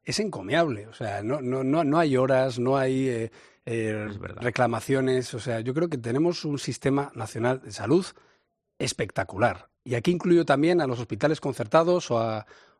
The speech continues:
Speaker 1: o a centros de salud o a centros asistenciales que me consta que están atendiendo las llamadas de los consejeros para centralizar todos los operativos. Esa es la principal tranquilidad. O, eh, recordaba a don Carlos que hoy es el dieciséis, el decimosexto aniversario del once de marzo.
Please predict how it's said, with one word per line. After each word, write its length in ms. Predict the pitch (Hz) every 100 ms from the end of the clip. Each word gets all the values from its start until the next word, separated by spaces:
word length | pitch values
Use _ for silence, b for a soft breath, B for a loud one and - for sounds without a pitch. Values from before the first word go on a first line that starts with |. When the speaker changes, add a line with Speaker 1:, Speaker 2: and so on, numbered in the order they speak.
| -
Speaker 1:
o 100 | 110
a 80 |
centros 260 | 107 185 185
de 60 | 151
salud 420 | 107 143 190 180
o 60 | 117
a 80 | 107
centros 240 | 143 170
asistenciales 600 | 151 - 143 123 147 170
que 200 | - 123
me 120 | 110
consta 440 | - 147 135 - 151
que 80 | 127
están 280 | - 127
atendiendo 440 | 135 123 120 131 139
las 100 | 123
llamadas 300 | 113 120 123
de 60 |
los 100 | 123
consejeros 520 | - 120 120 131 139 - b b b _
para 200 | 113 120
centralizar 580 | 120 113 110 107 - 113
todos 240 | - 110
los 120 | 107 107
operativos. 560 | 101 98 107 104 98 b b b b -
Esa 200 | 160 208
es 60 |
la 100 | 185
principal 520 | 131 123 110 120 120
tranquilidad. 500 | 156 165 123 110 160 -
O, 120 | - 127
eh, 500 | - 107 107 101 101
recordaba 340 | 101 110 139
a 40 | 139
don 140 | 127
Carlos 360 | 135 139 147 -
que 100 | 123
hoy 80 |
es 100 | 123
el 80 | 120
dieciséis, 480 | 117 117 107 123 135 - -
el 140 | 101
decimosexto 540 | 98 - 95 92 131 120
aniversario 440 | 104 98 - 120
del 120 | 107
once 180 | 113 120
de 60 | 98
marzo. 340 | 120 139 180